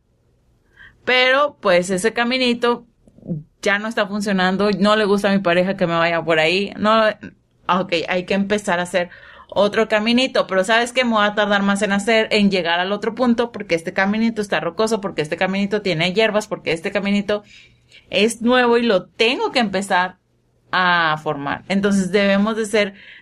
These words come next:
bien tolerantes y bien conscientes de que esa persona está llevando un proceso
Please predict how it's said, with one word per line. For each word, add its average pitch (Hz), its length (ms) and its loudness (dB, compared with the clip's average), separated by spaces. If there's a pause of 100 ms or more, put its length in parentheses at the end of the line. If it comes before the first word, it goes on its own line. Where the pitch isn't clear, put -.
(100)
bien 226 240 0
tolerantes 208 720 0
y 180 80 0
bien 190 260 0
conscientes 208 760 0 (1040)
de 170 380 0
que 196 260 0
esa 220 240 -2
persona 214 460 0
está 196 340 -2
llevando 196 600 -2
un 208 300 0
proceso 214 560 0